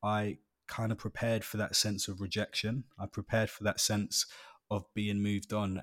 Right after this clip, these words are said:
and I never had the chance to really, you know, um, feel at home for a long period of time, 'cause I expected that at some point I would have to leave, you know, the relevant family.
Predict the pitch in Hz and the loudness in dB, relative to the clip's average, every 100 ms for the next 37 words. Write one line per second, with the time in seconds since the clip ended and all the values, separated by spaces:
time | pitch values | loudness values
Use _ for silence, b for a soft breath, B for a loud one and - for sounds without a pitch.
0 | - 98 98 98 - b b b b _ | -2 0 0 -2 -6 b b b b _
1 | 113 113 117 110 104 117 110 - - - | 4 6 6 4 4 2 2 -2 0 2
2 | 117 101 90 - - - - - 98 104 | 4 2 0 -6 -2 -2 0 -2 0 2
3 | 101 98 95 98 - _ _ _ _ _ | 2 0 -2 -6 -12 _ _ _ _ _
4 | - 131 101 98 110 107 107 107 - - | 0 4 6 6 2 0 2 2 -2 -10
5 | - - 123 120 113 104 127 107 - 110 | -12 0 4 6 4 6 6 4 0 0
6 | 110 107 - 101 101 98 - 127 107 - | 2 0 0 0 0 -2 2 4 4 0
7 | 104 107 101 - - - 123 - 101 98 | 2 4 4 6 6 6 0 0 -2 -4
8 | - B B B - 98 101 - - 120 | -6 B B B -2 0 0 4 6 6
9 | 113 - 107 95 90 98 98 - 98 - | 4 2 0 0 -2 -4 -4 -4 -6 -4
10 | 98 98 98 90 - _ _ - _ 101 | -2 0 -2 -6 -16 _ _ -20 _ -2
11 | 98 95 90 - _ - 101 95 98 - | 0 0 -4 -6 _ -2 0 2 0 -4
12 | - - 110 95 90 | -4 2 2 2 0